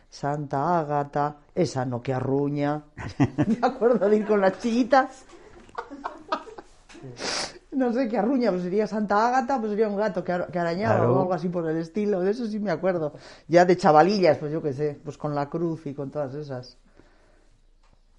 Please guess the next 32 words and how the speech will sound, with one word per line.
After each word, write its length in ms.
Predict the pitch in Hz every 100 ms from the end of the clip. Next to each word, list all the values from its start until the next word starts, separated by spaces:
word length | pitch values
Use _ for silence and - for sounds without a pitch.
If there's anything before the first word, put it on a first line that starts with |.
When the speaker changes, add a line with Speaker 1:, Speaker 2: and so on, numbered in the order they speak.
| _ _ - - -
Speaker 1:
Pero 220 | 131 143 135
sí, 160 | 175
las 160 | 175 139
rogativas 560 | 147 139 147 190 196 196
eran 300 | 180 151 147
muy, 600 | 147 143 135 131 123 120 - _ _ _ _ -
yo 220 | 139 180
sí 180 | 185 254
que 120 | 180
me 340 | 151 156 147
acuerdo 320 | 143 151 143 147
muy 180 | 139
bien 220 | 135 139 135
de 80 |
ellas, 240 | 170 165 139
de 80 | 147
las 140 | 135
rogativas. 520 | 139 120 120 190 120
Speaker 2:
No, 160 | 117 127
y 220 | 123 117
había 260 | 117 127 127
mucha 260 | 120 113
fe 120 | 113
en 80 | 120
aquellos 340 | 113 107 104 123
años, 280 | 156 117 117
¿eh? 100 | 127
Que 60 |
iba 160 | 127 131
toda 160 | 131 127
la 140 | 117
gente, 840 | 135 117 123 123 113 110 104 -